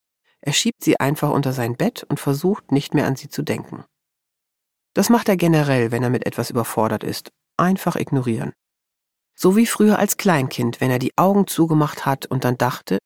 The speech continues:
er wäre jetzt versteckt. Am nächsten Tag findet Julia die Figur unter seinem Bett und fragt Alex danach.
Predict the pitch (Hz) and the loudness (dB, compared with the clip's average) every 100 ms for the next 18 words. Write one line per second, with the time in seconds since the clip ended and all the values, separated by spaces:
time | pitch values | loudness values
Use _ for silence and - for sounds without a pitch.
0 | - 151 131 120 131 139 185 - - 196 | -4 -2 0 0 -2 -4 -4 -6 -6 -2
1 | - - 190 - - - _ _ _ _ | -2 -2 -6 -8 -18 -20 _ _ _ _
2 | _ _ _ _ _ _ _ _ _ _ | _ _ _ _ _ _ _ _ _ _
3 | _ _ _ _ _ _ - 160 214 254 | _ _ _ _ _ _ 0 4 4 2
4 | - 214 127 143 - - 156 135 - 151 | 0 0 0 0 -2 0 2 0 0 2
5 | 170 160 156 147 143 147 160 180 156 131 | 4 2 0 -6 -6 0 2 2 2 0
6 | 123 123 135 180 - 208 - 131 117 - | 0 -2 -2 -2 -2 -4 -2 -4 -4 -4
7 | 110 127 - - 117 139 131 - | -6 -6 -8 -6 -6 -6 -10 -16